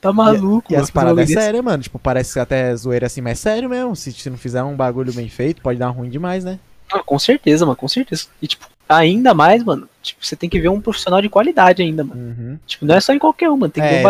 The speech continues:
Speaker 1: bagulho.
Speaker 2: exato.
Speaker 1: É, aí o pessoal acha que é caro, vai no, nos piorzinhos assim, mano. Aí ferrou.
Speaker 2: Barato sai caro, mano.
Speaker 1: Barato sai caro, falou tudo, mano.
Speaker 2: Não é à
Speaker 1: Cê é
Speaker 2: toa
Speaker 1: louco.
Speaker 2: que, que os tatuadores hoje em dia que são muito profissional ganham uma grana.
Speaker 1: Nossa, com certeza, velho.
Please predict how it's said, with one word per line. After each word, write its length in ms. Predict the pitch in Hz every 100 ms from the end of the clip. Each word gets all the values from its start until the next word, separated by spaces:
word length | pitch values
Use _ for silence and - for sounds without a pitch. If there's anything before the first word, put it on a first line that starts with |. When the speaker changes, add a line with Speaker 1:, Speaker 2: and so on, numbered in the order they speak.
| -
Speaker 1:
bagulho. 220 | 113 135
Speaker 2:
exato. 200 | 196 _ _ _ _ _ _ -
Speaker 1:
É, 80 | 214
aí 60 | 185
o 40 |
pessoal 260 | 196 196 202
acha 100 | -
que 100 | 202
é 40 |
caro, 380 | - 180 196 214
vai 180 | 202 202 202
no, 300 | 190 190 196 _
nos 140 | 165 165
piorzinhos 640 | - 180 165 151 160 160 147
assim, 180 | 214 247
mano. 260 | 175 - - _
Aí 300 | 156 135 139
ferrou. 300 | 170 254 143
Speaker 2:
Barato 420 | 135 127 123 123 -
sai 160 | 123
caro, 400 | - 135 131 151
mano. 320 | 170 123 107 110
Speaker 1:
Barato 280 | 156 131 -
sai 100 | 139
caro, 300 | 170 139 127
falou 200 | 135 165
tudo, 200 | 185 175
mano. 200 | 160 -
Speaker 2:
Não 160 | 139 135
é 20 |
à 80 | 139
Speaker 1:
Cê 80 |
é 20 | 156
Speaker 2:
toa 100 | 143
Speaker 1:
louco. 140 | 156
Speaker 2:
que, 320 | - 185 185
que 120 | 165 170
os 80 |
tatuadores 560 | - 156 - 143 139 139
hoje 60 | 139
em 40 |
dia 120 | 131
que 60 | 135
são 120 | 143
muito 140 | 131 135
profissional 420 | 139 131 131 127
ganham 300 | 127 127 127
uma 80 | 143
grana. 460 | 190 208 226 104 - _ _ _ _ _ _
Speaker 1:
Nossa, 360 | 208 139 135 -
com 160 | 127
certeza, 500 | - 240 - 143 151
velho. 160 | 135